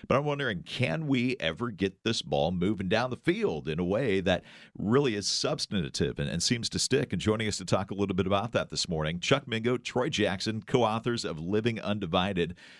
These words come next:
Guys, welcome. It's good to have you with us here. And Chuck, I'm gonna start with you.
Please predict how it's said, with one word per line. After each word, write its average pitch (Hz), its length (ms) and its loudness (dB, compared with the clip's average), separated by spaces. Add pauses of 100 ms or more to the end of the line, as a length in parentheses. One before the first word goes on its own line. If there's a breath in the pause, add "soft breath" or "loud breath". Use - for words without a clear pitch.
(220 loud breath)
Guys, 90 240 4
welcome. 92 420 2
It's - 120 -8
good 85 160 0
to 73 60 2
have 76 200 -2
you 78 80 0
with 87 180 0
us 82 160 0
here. 90 340 0
And 87 160 -2
Chuck, 143 380 0
I'm 113 80 -8
gonna 117 80 -4
start 107 240 0
with 85 120 -4
you. 90 420 0